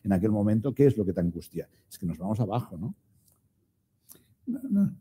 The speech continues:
Speaker 2: no estamos en el Titanic. <laughs>
Speaker 1: No
Speaker 2: Mario.
Speaker 1: estamos, no estamos en el
Speaker 2: No,
Speaker 1: Titanic,
Speaker 2: no
Speaker 1: pero,
Speaker 2: estamos, no
Speaker 1: pero
Speaker 2: estamos en el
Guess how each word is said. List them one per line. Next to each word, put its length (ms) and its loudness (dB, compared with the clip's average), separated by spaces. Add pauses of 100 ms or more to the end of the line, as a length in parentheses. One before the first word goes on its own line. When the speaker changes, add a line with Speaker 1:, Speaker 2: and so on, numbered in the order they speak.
(180)
Speaker 2:
no 100 8
estamos 340 6
en 80 6
el 60 4
Titanic. 600 6
<laughs> 500 2
Speaker 1:
No 200 10
Speaker 2:
Mario. 120 10
Speaker 1:
estamos, 440 8
no 120 6
estamos 380 8
en 100 12
el 100 12
Speaker 2:
No, 60 12
Speaker 1:
Titanic, 380 10
Speaker 2:
no 80 12
Speaker 1:
pero, 240 12
Speaker 2:
estamos, 140 2
no 60 -14 (160)
Speaker 1:
pero 160 10
Speaker 2:
estamos 260 12
en 40 12
el 60 12